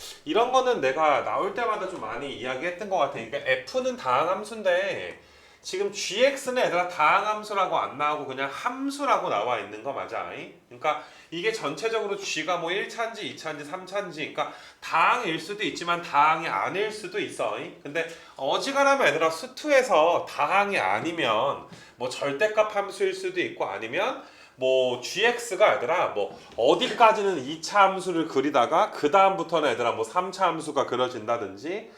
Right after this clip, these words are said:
좀 다항 함수가 얘들아 이렇게 좀 결합된 형태일 수도 있고, 이?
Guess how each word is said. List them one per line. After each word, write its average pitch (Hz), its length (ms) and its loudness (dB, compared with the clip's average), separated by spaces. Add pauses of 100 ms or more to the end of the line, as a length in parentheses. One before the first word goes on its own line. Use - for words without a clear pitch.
(140)
좀 147 140 -6
다항 185 440 4
함수가 175 460 0
얘들아 120 180 0
이렇게 104 240 -6
좀 120 160 -10
결합된 139 760 -2 (260)
형태일 196 580 -4
수도 120 260 -6
있고, 92 400 -6
이? 147 140 -10